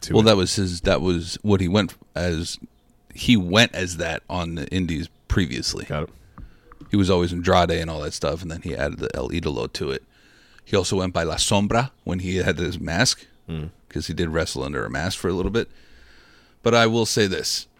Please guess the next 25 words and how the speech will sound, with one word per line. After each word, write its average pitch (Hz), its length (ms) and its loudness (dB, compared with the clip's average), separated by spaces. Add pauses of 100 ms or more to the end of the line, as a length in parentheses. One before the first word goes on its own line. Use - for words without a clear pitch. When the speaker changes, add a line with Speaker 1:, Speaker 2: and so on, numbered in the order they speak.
(880)
Speaker 2:
Here's 127 220 4
the 123 80 2
reason 110 400 2
why 90 360 2 (200)
I 95 140 6
want 92 500 0 (720)
a 85 80 -4
Pentagon, 85 680 -2 (800)
I'm 95 140 -2
sorry, 69 280 0 (100)
Penta 90 460 0
El 95 140 0
Cero 85 260 2
Miedo 85 380 0
Speaker 1:
There 80 120 2
you 71 80 -2
go, 69 40 -6
yes. 71 220 -12 (280)
Speaker 2:
versus 92 760 2 (720)
Andrade 90 420 0
match. - 360 -10
Speaker 1:
Mm. 73 200 -4 (2500)
Speaker 2:
It - 180 -8
turns 120 340 6
out 87 260 2